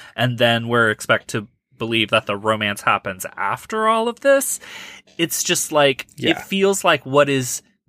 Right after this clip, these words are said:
Speaker 1: dumb and crazy about Burnt is because, well, this is what has to happen in a movie
Speaker 2: Yes.
Speaker 1: like this, you know?
Speaker 2: Yes.
Speaker 1: And
Speaker 2: Agreed.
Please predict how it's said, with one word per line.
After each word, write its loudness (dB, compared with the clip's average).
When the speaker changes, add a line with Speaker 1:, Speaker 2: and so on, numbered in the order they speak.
Speaker 1:
dumb 2
and -8
crazy -6
about -2
Burnt -4
is -6
because, 0
well, 4
this 0
is -6
what -6
has -6
to 0
happen -2
in -4
a 0
movie 0
Speaker 2:
Yes. -4
Speaker 1:
like -8
this, -8
you -4
know? 2
Speaker 2:
Yes. -6
Speaker 1:
And -8
Speaker 2:
Agreed. -4